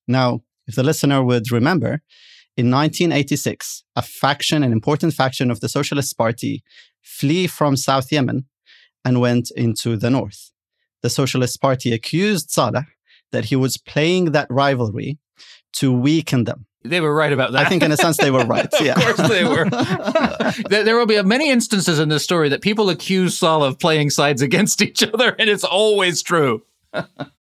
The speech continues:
Speaker 1: The second thing which provoked tensions was the assassination of a couple of Socialist Party leaders. And it accumulated into an assassination attempt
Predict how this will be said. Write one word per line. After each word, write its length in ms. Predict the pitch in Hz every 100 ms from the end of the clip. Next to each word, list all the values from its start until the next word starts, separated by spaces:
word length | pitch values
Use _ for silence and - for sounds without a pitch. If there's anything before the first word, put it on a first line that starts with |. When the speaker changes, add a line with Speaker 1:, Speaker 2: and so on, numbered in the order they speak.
| _
Speaker 1:
The 160 | 131 143
second 520 | - - 247 233 175
thing 300 | - 131 127 -
which 380 | - 131 - -
provoked 760 | - 117 143 151 - - - - -
tensions 680 | 156 151 - 117 107 - -
was 580 | 117 127 123 120 107 -
the 360 | 113 123 120 -
assassination 840 | 113 - 165 - 170 139 - 135 123
of 320 | 120 110 - -
a 240 | 110 104 -
couple 360 | 151 143 135
of 140 | 120 110 - -
Socialist 1200 | - - - 143 135 - 127 127 - - - - _
Party 600 | 139 123 117 123 113 104
leaders. 640 | 113 113 131 - - - - _ - - - _
And 140 | 127 123
it 100 | 120
accumulated 840 | 131 175 175 165 143 - 143 113
into 560 | - 120 117 - 120 110
an 140 | 110
assassination 680 | 113 - 143 131 139 127 127
attempt 460 | 117 - 120 113